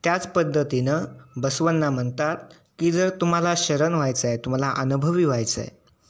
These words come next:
तर अनुभवींचा, शरणांचा, सदाचारी वर्तन करणाऱ्या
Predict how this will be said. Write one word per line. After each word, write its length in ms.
तर 200
अनुभवींचा, 880
शरणांचा, 800
सदाचारी 680
वर्तन 420
करणाऱ्या 640